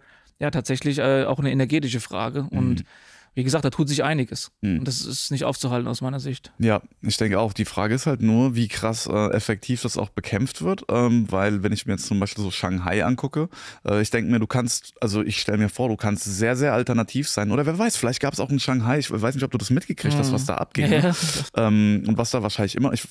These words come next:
Speaker 2: weiß nicht, ob's grad immer noch ist, auf jeden Fall komplette, also wirklich,
Speaker 1: Ich hab einen,
Speaker 2: dass
Speaker 1: äh,
Speaker 2: die mit
Speaker 1: Mandanten da,
Speaker 2: Drohnen
Speaker 1: mit dem hab ich immer, äh, Zoom.
Speaker 2: Ach du Scheiße.
Speaker 1: Und er sagt, er hat noch Glück, weil er hat, äh, einen kleinen Garten. Das ist ja dann schon ein bisschen der Ausnahme in
Speaker 2: Ja.
Speaker 1: Shanghai. Und er sagt, die dürfen nicht raus halt.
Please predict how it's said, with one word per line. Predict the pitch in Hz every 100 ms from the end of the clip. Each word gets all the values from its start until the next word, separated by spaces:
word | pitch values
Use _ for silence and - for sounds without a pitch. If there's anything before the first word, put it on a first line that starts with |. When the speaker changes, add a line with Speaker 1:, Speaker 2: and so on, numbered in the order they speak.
| -
Speaker 2:
weiß | 98 110
nicht, | 151
ob's | 120 -
grad | - 107
immer | 110 127
noch | 139
ist, | - 143
auf | 101
jeden | 113 107
Fall | - 107 104 - - - -
komplette, | 113 - - 110 120 - 151
also | 113 104 101
wirklich, | 113 127 -
Speaker 1:
Ich | -
hab | 147
einen, | 156
Speaker 2:
dass | 135 139
Speaker 1:
äh, |
Speaker 2:
die | 131
mit | 117 151
Speaker 1:
Mandanten | 170 151
da, | 131
Speaker 2:
Drohnen | 139 160
Speaker 1:
mit | 143
dem | 143 139 135
hab | 135
ich | 139 -
immer, | 151 135 -
äh, |
Zoom. | 131 175 160 170 -
Speaker 2:
Ach | - 95
du | 95
Scheiße. | - 82 80 90
Speaker 1:
Und | 123
er | 123
sagt, | 131 143 -
er | 135
hat | 147
noch | 151 -
Glück, | 165 185
weil | 143 143
er | 123
hat, | 139 147
äh, | 131 135 123
einen | 131
kleinen | 123 131 139
Garten. | 131 143 208 226
Das | 135
ist | 139
ja | 151 139
dann | 131
schon | 156
ein |
bisschen | 131 127
der | 123
Ausnahme | 143 - 170 185 190
in |
Speaker 2:
Ja. | 175 170
Speaker 1:
Shanghai. | 165 151 185 - - - - -
Und |
er | 127
sagt, | 135 147
die |
dürfen | 131 160
nicht | 156
raus | - 185 -
halt. | -